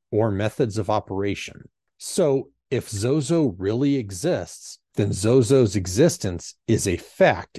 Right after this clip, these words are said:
and cannot be copyrighted. For Darren Evans to enforce any kind of claim on Zozo,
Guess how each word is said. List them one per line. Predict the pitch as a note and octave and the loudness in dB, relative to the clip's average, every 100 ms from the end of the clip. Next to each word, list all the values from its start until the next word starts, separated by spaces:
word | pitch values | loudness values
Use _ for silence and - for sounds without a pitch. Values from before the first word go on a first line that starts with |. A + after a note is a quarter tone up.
| - | -10
and | G2 F2 | -8 -6
cannot | - F#2 F2 F2+ | -6 -2 -2 -4
be | - B2+ | -6 -6
copyrighted. | - F#3 F#3 - D2+ D2+ - - - _ _ - | -2 -4 -2 -8 -10 -12 -12 -16 -20 _ _ 0
For | G#2+ | 2
Darren | F#2+ A2 D3+ F3+ | 4 2 4 2
Evans | B2+ G#2+ F#2+ G2 - | 2 0 0 -4 -6
to | - F#2+ | -4 -4
enforce | G2+ F#2 - - C3+ D#3+ - - - | -2 -6 -10 0 2 2 -2 -10 -2
any | A#2+ E3+ | 2 2
kind | - D#3+ | 0 0
of | C3 - | 0 0
claim | - D3+ G#2 | 0 0 0
on | F#2 | -4
Zozo, | F2 B2+ F3 G2+ E2+ F2+ | -4 0 0 -2 -6 -10